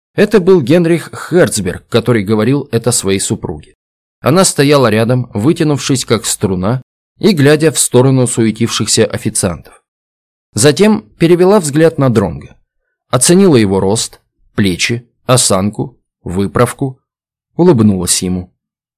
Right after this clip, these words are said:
Он вежливо улыбнулся в ответ. «Старая корга», зло подумал он.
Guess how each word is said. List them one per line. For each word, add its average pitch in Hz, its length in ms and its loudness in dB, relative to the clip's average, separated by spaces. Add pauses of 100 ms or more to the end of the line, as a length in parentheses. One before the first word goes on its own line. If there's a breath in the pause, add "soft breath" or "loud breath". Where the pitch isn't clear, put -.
(280)
Он 180 300 2
вежливо 165 540 0
улыбнулся 107 640 -2
в 98 60 -4
ответ. - 400 -12 (720)
«Старая 101 720 2
корга», 104 800 -4 (500)
зло 110 440 2
подумал 113 500 0
он. 80 260 -12